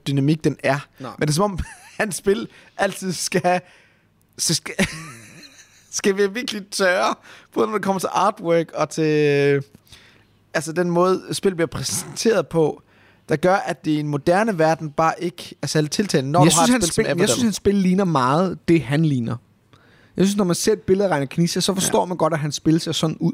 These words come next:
Speaker 1: Men det er også fordi, han er der, og jeg kan godt, jamen det, jeg kan også godt lide
Speaker 2: Jamen,
Speaker 1: det.
Speaker 2: ja, det er
Speaker 1: Også fordi
Speaker 2: fint.
Speaker 1: hans spil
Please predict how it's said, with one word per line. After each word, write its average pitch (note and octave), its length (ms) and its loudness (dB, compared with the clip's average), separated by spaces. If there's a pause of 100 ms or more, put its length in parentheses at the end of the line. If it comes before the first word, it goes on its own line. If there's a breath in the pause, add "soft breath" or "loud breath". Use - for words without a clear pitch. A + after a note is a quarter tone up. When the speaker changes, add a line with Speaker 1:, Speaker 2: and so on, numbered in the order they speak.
Speaker 1:
Men F#3+ 120 0
det A#3 40 2
er C#4+ 40 2
også A#3+ 80 -2
fordi, C4+ 120 -2
han A3 120 2
er G3 40 -2
der, F#3 140 0 (420)
og G3+ 120 0
jeg A#3 100 2
kan D4 100 -14
godt, D4+ 160 0 (160)
jamen G3 180 -6
det, C#4 80 -6 (100)
jeg B3 100 -2
kan A3+ 100 -6
også C#4+ 200 -2
godt - 160 -4
lide - 80 4
Speaker 2:
Jamen, F#3 120 6
Speaker 1:
det. F#3+ 60 2
Speaker 2:
ja, F#3 80 -4
det E3+ 80 -8
er G3+ 40 2
Speaker 1:
Også G#3+ 100 2
fordi G#3+ 140 0
Speaker 2:
fint. A3 160 -4 (100)
Speaker 1:
hans F3+ 180 -6
spil C4+ 320 0